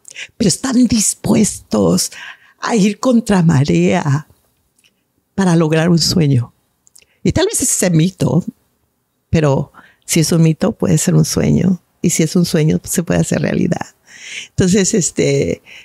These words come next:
digo yo, la gente llega aquí sedienta de éxito, ¿no? Hambrienta de éxito. Entonces, se puede. Y mucho se logra.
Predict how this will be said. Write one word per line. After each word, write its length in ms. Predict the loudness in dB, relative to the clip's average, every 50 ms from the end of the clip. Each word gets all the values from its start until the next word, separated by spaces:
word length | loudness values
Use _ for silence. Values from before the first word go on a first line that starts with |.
| _ _ _ -2
digo 180 | 0 2 2 2
yo, 480 | 2 2 2 2 0 0 -2 -4 -6 _ -8
la 240 | -4 -4 -2 -2 0
gente 320 | 0 0 0 0 0 0
llega 220 | 2 2 2 0
aquí 240 | -2 -4 -2 -2 -2
sedienta 1000 | 0 2 0 0 2 2 2 2 4 4 4 2 2 0 -2 -2 -2 -6 -8 _ _ _ _ _ _ -2
de 180 | -2 -2 -2 0 -2
éxito, 720 | -4 -2 -2 -2 0 -2 -2 -4 -6 -8 -8 -8 -8 -16 _ _ _ _ _ _ _ _ _ _ _ _ _ _ -4
¿no? 320 | -2 0 0 0 -2 -4 -6
Hambrienta 1120 | -4 -2 0 2 2 2 2 2 2 2 4 4 4 4 2 2 0 -6 -6 -6 -8 -12 _ _ _ _ _ _ _ -4
de 220 | -2 0 0 0
éxito. 540 | -2 -2 -4 -4 -4 -6 -8 -10 -12 -12 _ _ _ -6
Entonces, 640 | -6 -4 -2 0 0 2 2 2 0 -2 -4 -8 _ _ _ _ _ _ -14
se 140 | -8 -8 -6
puede. 340 | -4 -4 -4 -4 -6 -8 _ _ _ _ _ _ _ _ -18 -16 -14 -12 _ -4
Y 100 | -2 0
mucho 240 | 0 -2 -4 -6
se 180 | -10 -4 -2 -2
logra. 340 | 0 0 -2 -2 -4 -6